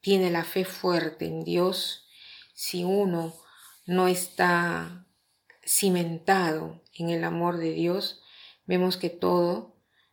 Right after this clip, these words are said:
se nos escapa de las manos. Esto nos está diciendo el Señor hoy. Traten de buscar la comida que no perece, que dura para la vida eterna, ¿no? ¿Qué cosa quiere decir? Trabajemos en esto.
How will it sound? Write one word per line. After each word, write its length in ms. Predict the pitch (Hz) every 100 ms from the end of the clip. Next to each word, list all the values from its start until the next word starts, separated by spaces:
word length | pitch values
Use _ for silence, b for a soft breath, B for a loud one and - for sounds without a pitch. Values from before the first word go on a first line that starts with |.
| _ -
se 160 | 185
nos 180 | 175 165
escapa 420 | - - 175 175
de 100 | 170
las 220 | 165 165
manos. 600 | 160 160 165 165 - - _ _ _ _ b b b b b b _ -
Esto 640 | 196 190 - - 226 -
nos 160 | 226 180
está 200 | 170 180
diciendo 440 | 175 170 180 170
el 100 | 170
Señor 420 | 170 170 165 165 156
hoy. 260 | 156 147 - b b b b b b b _
Traten 400 | 190 196 208 190
de 80 | 170
buscar 480 | 165 - - 175
la 180 | 175 170
comida 720 | 170 170 180 196 202 247 - _ _ _ _
que 140 | 175
no 240 | 170 175 175
perece, 680 | 165 165 165 - 151 - _ _ _ _ _
que 160 | - 175
dura 320 | 185 185 180
para 160 | 170 160
la 100 | 160
vida 220 | 165 165
eterna, 720 | 160 170 160 - - 160 - _ _
¿no? 320 | 165 - - _ _ _ B B B B _
¿Qué 140 | 180
cosa 280 | 202 196 196
quiere 260 | - 175 165
decir? 500 | 160 - 165 156 -
Trabajemos 840 | 165 151 156 - 190 185 180 180
en 120 | 170 160
esto. 600 | 156 - - 185 -